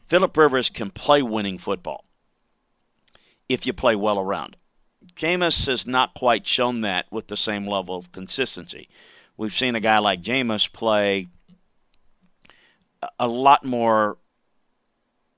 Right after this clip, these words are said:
poorly from a decision-making standpoint. Um,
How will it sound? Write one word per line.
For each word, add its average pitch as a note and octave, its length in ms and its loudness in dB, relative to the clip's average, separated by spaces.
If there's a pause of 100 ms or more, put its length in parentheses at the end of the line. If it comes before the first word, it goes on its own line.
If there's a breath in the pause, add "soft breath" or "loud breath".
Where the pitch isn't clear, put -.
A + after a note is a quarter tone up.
(300)
poorly B2+ 720 -2
from A2+ 200 -4
a A2 60 -2
decision-making G2+ 880 -6
standpoint. E2+ 720 -10 (720)
Um, G2+ 420 0